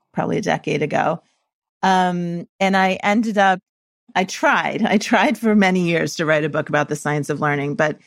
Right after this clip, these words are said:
the problem there was that I couldn't find a big idea that pulled together all the disparate pieces of research that I was uncovering in the science of learning.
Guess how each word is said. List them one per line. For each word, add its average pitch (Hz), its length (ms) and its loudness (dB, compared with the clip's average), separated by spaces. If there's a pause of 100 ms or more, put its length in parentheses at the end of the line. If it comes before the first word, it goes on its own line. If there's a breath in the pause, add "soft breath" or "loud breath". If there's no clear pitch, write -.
(320 soft breath)
the 185 80 -4
problem 208 480 2
there 185 260 4
was 165 200 -4
that 160 140 2
I 160 100 2
couldn't 208 320 -2
find 165 640 -2 (380)
a 180 80 -2
big 165 340 0
idea 160 580 2 (100)
that 175 180 0
pulled 180 300 0
together 156 500 0
all 165 400 2
the 156 260 -2
disparate 151 480 -6
pieces 147 400 -10
of 139 140 -4
research - 480 -6
that 151 120 -4
I 139 120 0
was 147 240 -6
uncovering 147 560 -4
in 147 80 -4
the 143 100 -4
science 143 380 -6
of 151 100 -6
learning. 160 460 -4